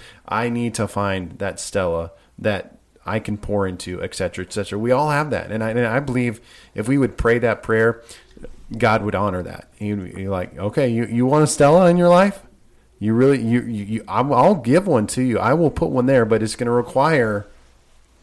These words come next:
a sacrifice. It's gonna require you giving your life to that. You, you want a Jeremiah Johnson in your life?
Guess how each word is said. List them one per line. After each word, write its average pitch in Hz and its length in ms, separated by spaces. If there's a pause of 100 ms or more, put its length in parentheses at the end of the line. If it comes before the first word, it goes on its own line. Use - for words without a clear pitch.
(260)
a - 80
sacrifice. - 840
It's - 100
gonna 117 160
require 117 400
you 110 300
giving 104 320
your 98 120
life 95 220
to 95 80
that. 90 140
You, 113 160
you 160 180
want 170 160
a 160 60
Jeremiah 151 360
Johnson 139 280
in 135 60
your 139 40
life? 143 220